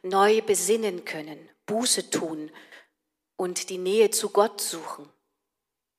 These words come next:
Seit der Reformation gibt es keine strengen Regeln mehr, wonach wir uns richten könnten oder zu richten hätte. Jeder kann selbst für sich selbst entscheiden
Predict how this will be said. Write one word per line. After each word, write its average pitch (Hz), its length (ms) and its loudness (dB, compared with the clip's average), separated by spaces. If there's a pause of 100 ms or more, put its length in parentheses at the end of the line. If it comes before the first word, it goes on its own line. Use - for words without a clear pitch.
(800)
Seit 190 280 4
der 190 80 4
Reformation 233 720 6 (380)
gibt 311 280 -2
es 214 160 0
keine 185 320 -2
strengen 196 520 -2
Regeln 185 480 0
mehr, 175 280 -4 (440)
wonach 185 420 0
wir 196 120 -2
uns - 340 -4 (180)
richten 214 440 -6
könnten 165 420 -10
oder 170 160 -2
zu 175 160 -4
richten 196 320 -8
hätte. 165 400 -10 (880)
Jeder 247 340 6 (240)
kann 220 240 -4
selbst 247 460 4
für 233 100 4
sich 208 200 0
selbst 220 480 2
entscheiden 185 640 -2